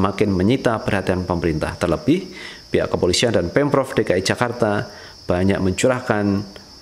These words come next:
banyak waktu untuk kasus tersebut. Itu, teman-teman, yang terjadi ketika Habib Rizik Sihab pulang ke Indonesia.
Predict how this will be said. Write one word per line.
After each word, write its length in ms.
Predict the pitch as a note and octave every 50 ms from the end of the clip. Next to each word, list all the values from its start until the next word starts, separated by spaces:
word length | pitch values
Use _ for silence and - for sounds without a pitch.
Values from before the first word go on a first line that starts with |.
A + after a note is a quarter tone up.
| -
banyak 240 | G2+ F2 F2+ F2 D2+
waktu 320 | F2 A#2 B2 - - - A#2
untuk 480 | G#2+ G#2 F#2+ F#2 G2 F#2 F#2 E2 F#2+
kasus 560 | - G#2 G2+ G#2 - - G#2 F#2+ F2 - -
tersebut. 800 | - F#2 F2 D#2+ D#2+ F2 - - - - - - D2+ - - - - - - - - - - - - - - - - - - -
Itu, 160 | - C3+ C#3 D#3+
teman-teman, 480 | C3+ B2 B2 A2 G#2 G#2+ A#2+ C3 C3+
yang 320 | B2 A2+ G2+ F#2+ F2+ F2+ -
terjadi 800 | - - F#2+ F2+ - F#2+ E2 E2 - - A2+ A#2+ B2+ A#2+ - -
ketika 320 | - F2+ - - F#2 F2
Habib 320 | - - - F#2+ F#2+ F#2+
Rizik 240 | F#2 E2+ - - -
Sihab 320 | - - F#2+ F#2 F#2 - -
pulang 400 | G2 F#2 F#2+ F#2+ F2+ F2+ F2+ E2+
ke 240 | - F#2 F2 D#2
Indonesia. 480 | D#2+ F2 E2+ D#2+ E2+ F2 D#2+ - - C#2+